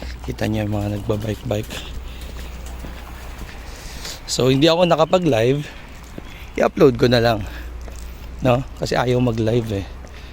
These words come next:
Yan yung sinasabi ko sa inyo, may mga cover yung mga manibela nila, oh. Tapos pag nagda-drive sila, ipapasok lang nila yung kamay dyan. Tapos yun na yun. Yan.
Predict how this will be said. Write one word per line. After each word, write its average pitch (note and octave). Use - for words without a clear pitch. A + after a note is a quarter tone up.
Yan C#3
yung D#3+
sinasabi C#3+
ko C3
sa A#2+
inyo, B2
may A#2+
mga A#2
cover A2
yung A2+
mga A2
manibela A2+
nila, G#2+
oh. G#2
Tapos -
pag B2
nagda-drive B2
sila, A#2
ipapasok A#2
lang A2+
nila A#2
yung -
kamay A2
dyan. G#2+
Tapos -
yun G#2+
na G2+
yun. G2+
Yan. G#2